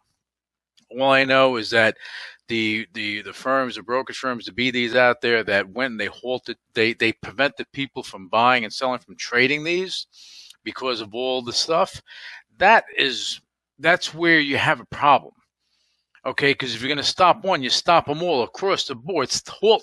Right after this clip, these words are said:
trading in totality. But don't stop retail investors from trying to get the hell out or to try for them trading it. But meanwhile, other firms are led, uh, allowing the, the, the other, the hedge funds and other big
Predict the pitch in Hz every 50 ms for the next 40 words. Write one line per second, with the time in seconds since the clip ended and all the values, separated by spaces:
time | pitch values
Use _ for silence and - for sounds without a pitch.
0 | - - - - 190 202 196 190 185 180 175 156 - - 180 180 143 - - 180
1 | 185 190 190 190 165 135 113 101 92 82 - _ _ _ _ _ _ _ _ _
2 | _ _ _ _ _ _ _ _ _ _ _ _ - 175 - - 196 202 208 185
3 | 151 - - - - - 196 190 185 - - _ _ _ _ _ - 151 185 190
4 | - - 175 185 170 160 147 147 180 180 160 - - 165 139 - - 165 147 117
5 | - - 185 190 180 170 170 139 180 175 - - 143 139 131 - 175 185 180 175
6 | 185 190 196 196 175 147 - - _ _ _ _ _ _ _ _ _ _ _ _
7 | _ _ _ _ - 160 170 165 - - 139 - - 185 202 202 180 143 165 170
8 | 156 143 156 165 185 190 139 - - - - - 190 208 208 208 185 151 139 143
9 | 135 127 151 165 190 196 196 185 180 175 170 170 - - - - 135 123 - -
10 | 196 165 175 - - 196 190 185 170 131 151 165 156 156 151 175 180 185 180 175
11 | 156 160 156 156 147 135 156 143 139 151 175 180 185 180 180 175 170 160 156 151
12 | 139 - _ - - - _ _ - 147 156 160 160 151 151 156 165 175 175 180
13 | 175 165 151 151 147 143 160 190 175 - - - 180 170 156 131 160 165 160 160
14 | 147 131 165 147